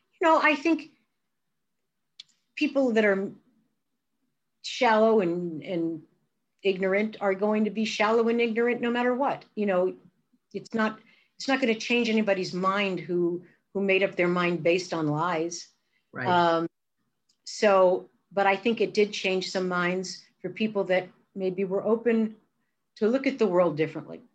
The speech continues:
Speaker 1: And I
Speaker 2: I
Speaker 1: personally, it never, it never hurt me in any way. If anything, you know, it's always been, uh,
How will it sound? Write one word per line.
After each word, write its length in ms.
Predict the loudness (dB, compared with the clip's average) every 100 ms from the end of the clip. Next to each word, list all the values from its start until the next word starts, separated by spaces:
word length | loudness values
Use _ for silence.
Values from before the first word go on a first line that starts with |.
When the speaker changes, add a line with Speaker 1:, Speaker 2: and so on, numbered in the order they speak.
| _ _ _ _ _ _ _ _ _ _ _ 0
Speaker 1:
And 100 | 2
I 120 | 2
Speaker 2:
I 40 | 2
Speaker 1:
personally, 440 | 0 0 -2 -2
it 80 | 2
never, 240 | 2 2
it 140 | 0 0
never 240 | 0 0
hurt 220 | 0 -2 -2
me 100 | -2
in 60 |
any 180 | 0 0
way. 180 | 0 -2
If 100 | -2
anything, 520 | -2 -2 -2 -4 -4 -10 _ _ _ -6
you 80 | -2
know, 300 | -2 -2 -4
it's 200 | -6 0
always 300 | 2 2 0
been, 500 | 0 0 0 -2 -4 -6
uh, 360 | -2 -2 -2